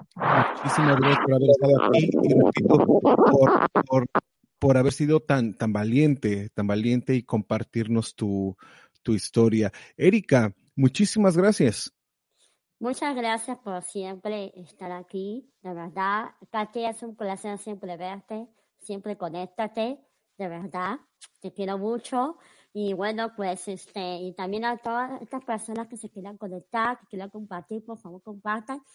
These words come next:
Speaker 2: Y como les digo otra vez, eh, trabajen en su autoestima, trabajen ustedes mismos, eh, en poder, empodérense ustedes mismos, ustedes mismas,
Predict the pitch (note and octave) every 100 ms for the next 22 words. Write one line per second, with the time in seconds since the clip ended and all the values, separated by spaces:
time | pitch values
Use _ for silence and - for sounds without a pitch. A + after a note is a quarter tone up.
0 | _ _ _ - G#3+ G#3 G3 G3 F#3+ G3+
1 | G#3+ A#3+ B3+ _ G3+ F#3+ A3+ G#3+ A3+ B3+
2 | C4 - _ _ G#3+ G3+ G3 F#3 _ _
3 | _ _ A3 G#3 A3+ C4 C4+ C4 - A3
4 | G#3+ - G#3+ G3+ F#3+ - F#3+ F#3 F#3+ -
5 | - A#3 A#3 A3+ G#3+ A3 _ _ _ A3
6 | G#3+ A3+ C4+ B3 A3 A3+ A3 A3+ A3 G#3
7 | G3+ G#3 G#3 G#3+ _ _ _ _ G#3+ G3+
8 | G3 F#3+ _ G#3+ G#3+ G#3+ G3 G#3 A3+ -
9 | G#3 A3 F3+ G3 B3 C4 C4+ B3+ - A3
10 | A#3 G#3 G3 F#3+ G3+ B3+ C#4 - _ _
11 | _ G#3 - G3 G3+ G#3 G#3+ G#3 G#3 A3+